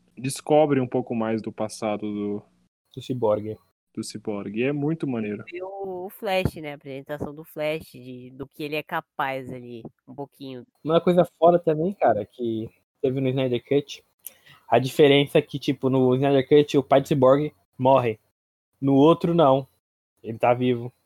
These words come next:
Speaker 2: No Snyder Cut ele morre pra superaquecer a caixa materna, né?
Speaker 3: Isso é mais pra frente, calma.
Speaker 2: Sim, mas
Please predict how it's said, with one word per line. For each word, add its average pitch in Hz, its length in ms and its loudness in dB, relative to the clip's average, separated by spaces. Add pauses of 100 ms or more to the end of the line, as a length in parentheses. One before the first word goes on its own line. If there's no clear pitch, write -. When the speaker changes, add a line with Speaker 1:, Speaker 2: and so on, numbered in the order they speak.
(760)
Speaker 2:
No 131 360 2
Snyder 131 320 0
Cut 143 100 2
ele 143 100 4
morre 143 280 4
pra 147 120 2
superaquecer 156 540 4
a 143 40 4
caixa 147 260 2
materna, 131 480 0
né? 107 160 -8 (840)
Speaker 3:
Isso - 160 -6
é 156 60 -6
mais 151 160 -8
pra - 160 -14
frente, 151 680 -6
calma. 135 760 -4
Speaker 2:
Sim, 123 160 -4
mas 101 140 -12